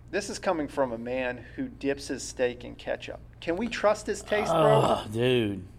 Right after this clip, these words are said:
Speaker 1: Can we trust him?
Speaker 2: So gross, man.
Speaker 1: Now, maybe he was trying to get that Heinz fifty-seven deal. If he ever
Speaker 2: Doesn't
Speaker 1: gets
Speaker 2: matter. And I don't care who makes the ketchup. Ketchup's gross.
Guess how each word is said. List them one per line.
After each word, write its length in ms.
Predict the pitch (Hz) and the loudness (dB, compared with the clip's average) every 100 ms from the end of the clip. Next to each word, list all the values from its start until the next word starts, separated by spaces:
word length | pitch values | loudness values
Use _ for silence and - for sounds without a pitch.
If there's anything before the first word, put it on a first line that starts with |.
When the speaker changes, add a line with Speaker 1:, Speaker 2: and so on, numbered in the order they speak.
| - | -8
Speaker 1:
Can 100 | 180 | -6
we 80 | 185 | 0
trust 320 | 254 262 - | 0 0 0
him? 140 | 302 - - - - - - - - - - - - - - | -4 -4 -16 -18 -18 -18 -20 -20 -20 -20 -20 -20 -20 -20 -14
Speaker 2:
So 420 | - 147 156 107 | -8 0 2 0
gross, 600 | 90 104 120 160 117 98 | -4 -4 0 2 2 -2
man. 320 | 101 95 85 - - | -8 -8 -10 -6 2
Speaker 1:
Now, 120 | - | 4
maybe 280 | 320 208 208 | 6 4 0
he 80 | |
was 80 | 180 | -4
trying 220 | - 180 | 2 2
to 60 | 156 | 2
get 140 | 147 147 | 0 2
that 120 | 123 | 2
Heinz 300 | 151 151 147 | 2 0 -2
fifty-seven 720 | 151 143 131 - 151 120 113 | -6 -6 -4 2 2 2 -6
deal. 280 | 117 120 - - - | -8 -8 -10 -18 -14
If 100 | 135 | 0
he 100 | 151 | 4
ever 120 | 156 | 6
Speaker 2:
Doesn't 200 | 262 165 | 6 6
Speaker 1:
gets 100 | 120 | 4
Speaker 2:
matter. 640 | 123 170 233 285 269 127 117 | 2 2 4 4 4 2 2
And 180 | 175 190 | 0 0
I 80 | 233 | 0
don't 100 | 294 | 0
care 240 | 247 226 | 0 2
who 160 | 175 247 | 4 4
makes 280 | 240 135 - | 2 0 -4
the 80 | |
ketchup. 320 | 98 107 101 - | -2 0 0 0
Ketchup's 320 | 214 190 117 | 0 0 -4
gross. 520 | - 92 65 - - | 0 0 0 -2 -12